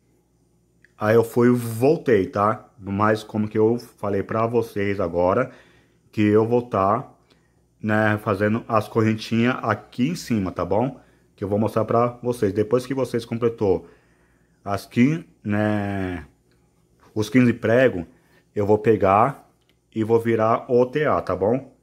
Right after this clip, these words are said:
Pra quê, pessoal? Pra, pra, por que que eu virei O T A? Já exatamente, ó, co-, como vocês podem tá vendo,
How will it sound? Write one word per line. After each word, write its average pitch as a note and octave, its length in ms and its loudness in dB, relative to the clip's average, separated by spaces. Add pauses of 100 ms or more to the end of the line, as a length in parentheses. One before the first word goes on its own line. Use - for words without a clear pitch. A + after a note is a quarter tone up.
(140)
Pra A2+ 160 -2
quê, G#2+ 240 -4
pessoal? F#2 460 -4
Pra, - 120 -10
pra, - 200 -6 (640)
por G#2+ 120 -4
que C3 160 2
que B2+ 140 -4
eu B2+ 160 2
virei A2+ 480 -2
O A#2+ 120 -2
T A#2+ 180 -2
A? E2 300 -4 (560)
Já G#2+ 160 -2
exatamente, A2+ 720 -2
ó, D#2+ 200 -4 (1400)
co-, G#2+ 140 -8
como G#2+ 640 0
vocês G#2 340 -4
podem G#2+ 1400 -4
tá A2+ 140 -6
vendo, F#2 300 -2